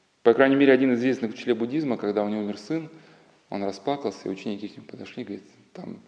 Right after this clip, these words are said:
«Учитель, ты же нас учил, что всё иллюзия». Говорит: «Да», говорит, «дети мои, но это сверхиллюзия».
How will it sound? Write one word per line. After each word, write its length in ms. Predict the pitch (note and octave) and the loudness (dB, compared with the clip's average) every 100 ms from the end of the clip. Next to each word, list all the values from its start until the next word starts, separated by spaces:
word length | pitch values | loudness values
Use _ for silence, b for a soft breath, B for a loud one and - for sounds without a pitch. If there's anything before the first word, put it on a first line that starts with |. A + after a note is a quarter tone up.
| B B B B | B B B B
«Учитель, 400 | - - D3 B2+ | -16 -8 -8 -8
ты 140 | - | -10
же 80 | G#2 | -8
нас 200 | A2 G#2 | -8 -8
учил, 280 | A2 - A#2 | -12 -10 -12
что 160 | - G2 | -12 -16
всё 220 | - G#2+ | -8 -6
иллюзия». 440 | G#2+ D3+ A2+ G2+ - B B B B _ | -6 -8 -10 -12 -14 B B B B _
Говорит: 220 | - F2 F#2 | -16 -14 -8
«Да», 120 | G#2+ | -8
говорит, 180 | G2+ F#2 | -8 -8
«дети 260 | G#2 G2 F#2+ | -10 -12 -12
мои, 220 | G2 G2 | -12 -10
но 160 | G#2 | -8
это 120 | G#2 - | -10 -12
сверхиллюзия». 840 | - F#2 - - F#2 D#2+ - A#2 | -10 -10 -10 -12 -12 -14 -14 -16